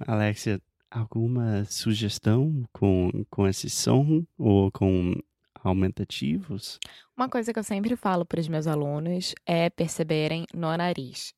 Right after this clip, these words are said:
Speaker 2: Eu sempre faço isso durante minhas aulas, quando eu tô ensinando. Coloca os dedos, vê se o nariz tá tremendo. Se tiver tremendo, você vai estar falando direitinho.
Speaker 1: Sim.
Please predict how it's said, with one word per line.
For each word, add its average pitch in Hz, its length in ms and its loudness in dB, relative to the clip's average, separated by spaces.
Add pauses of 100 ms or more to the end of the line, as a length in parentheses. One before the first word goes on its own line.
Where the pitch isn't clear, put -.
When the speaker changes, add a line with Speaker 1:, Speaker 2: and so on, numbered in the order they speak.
Speaker 2:
Eu 156 120 0
sempre 190 380 -2
faço 175 300 -2
isso - 120 -8
durante 160 320 -2
minhas 151 220 -2
aulas, 131 320 -6
quando 151 160 -6
eu 143 80 -4
tô - 100 -8
ensinando. 151 520 -6 (480)
Coloca 165 480 4
os 156 100 -6
dedos, 240 580 -2 (480)
vê 175 240 6
se 190 140 -2
o 190 40 2
nariz 180 440 -2
tá 180 100 -2
tremendo. 190 480 -2 (120)
Se - 180 -12
tiver - 240 0
tremendo, 226 580 0 (140)
você 185 400 -4 (400)
vai 165 360 2
estar 185 260 -4
falando 165 600 -2
direitinho. 170 600 -2 (720)
Speaker 1:
Sim. 87 260 0